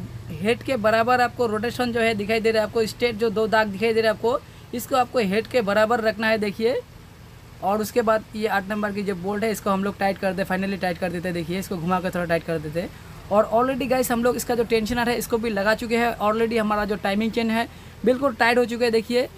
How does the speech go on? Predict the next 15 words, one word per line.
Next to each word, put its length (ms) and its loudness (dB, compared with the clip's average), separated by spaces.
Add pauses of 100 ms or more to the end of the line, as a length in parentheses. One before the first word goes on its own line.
(220)
अभी 200 0
हम 100 0
लोग 140 4
इसमें, 220 -4 (100)
इसका 180 0
head 360 2 (100)
का 80 2
जो 120 0 (140)
cap 220 2
है, 100 2
इसको 220 0
लगा 240 4
रहे 80 2
हैं, 80 0
देखिए। 340 0